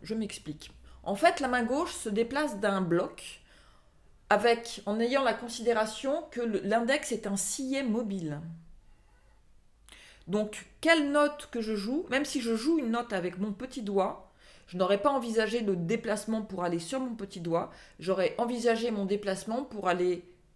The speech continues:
d'un index à un index. Explication. Je veux jouer une tierce mineure sur une même corde.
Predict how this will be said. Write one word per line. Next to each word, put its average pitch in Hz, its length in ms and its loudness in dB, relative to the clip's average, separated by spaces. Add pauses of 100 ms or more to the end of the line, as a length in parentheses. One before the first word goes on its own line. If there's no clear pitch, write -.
(200)
d'un 233 240 2
index 202 580 0 (380)
à 202 160 6
un 196 160 4
index. 151 560 -6 (420)
Explication. 214 720 -6 (560)
Je - 140 -10
veux 180 100 2
jouer 214 220 0
une 220 160 0
tierce 240 720 0 (180)
mineure 180 840 0
sur 185 340 -6
une 214 200 -2
même 180 380 -2
corde. - 420 -12